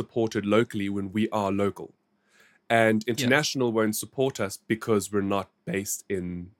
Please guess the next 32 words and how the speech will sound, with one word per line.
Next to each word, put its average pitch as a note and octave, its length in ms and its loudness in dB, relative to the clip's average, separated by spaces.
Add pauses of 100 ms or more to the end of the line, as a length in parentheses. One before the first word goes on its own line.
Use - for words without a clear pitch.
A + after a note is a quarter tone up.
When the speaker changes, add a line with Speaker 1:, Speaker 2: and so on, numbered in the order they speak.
(120)
Speaker 1:
another F2+ 300 -6 (120)
country. - 360 -8 (300)
<laughs> - 120 -4 (360)
So - 220 4 (220)
it C3 40 -2
becomes E3 280 0
like D3+ 120 2
a B2+ 100 2
vicious D3 220 0
circle C#3 380 4
of, A#2+ 120 2
okay, A#2+ 180 -4
so B2 140 0
we're B2+ 240 4
not E3+ 100 -4
being D#3 120 0
supported A#2 500 -8
now G#2+ 140 -2
because G#2 300 -8
our G2+ 140 -2
local G#2 220 -4
audience G2+ 220 -4
is G2 60 -16
too G2+ 240 -10
small, F#2+ 280 -6 (280)
but A2+ 100 0
because C#3+ 300 2
we're D3+ 120 2
not B2 60 -2
being B2 220 0
supported A#2 340 -6
at G2+ 80 -4